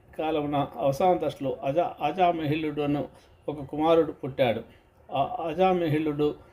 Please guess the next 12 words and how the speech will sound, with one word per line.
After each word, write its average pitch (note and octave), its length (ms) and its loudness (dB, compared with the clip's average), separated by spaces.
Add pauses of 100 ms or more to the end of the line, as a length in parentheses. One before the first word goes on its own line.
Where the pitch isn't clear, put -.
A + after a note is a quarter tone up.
(560)
అజామిళుడు D3+ 600 2 (440)
దురాచారుడును D3+ 1040 0
దాసీ D#3+ 360 0
భర్తయు, C#3 520 0 (1120)
దాసీ E3 400 4
భర్తయు D3 580 -2 (140)
అయి D3 260 -2 (340)
హింసకుడును D#3+ 840 0
నిత్యము F#3 440 -2 (100)
దాసీ F3 360 2
సాంగత్యము D#3+ 760 -4 (360)
నందు C#3 260 2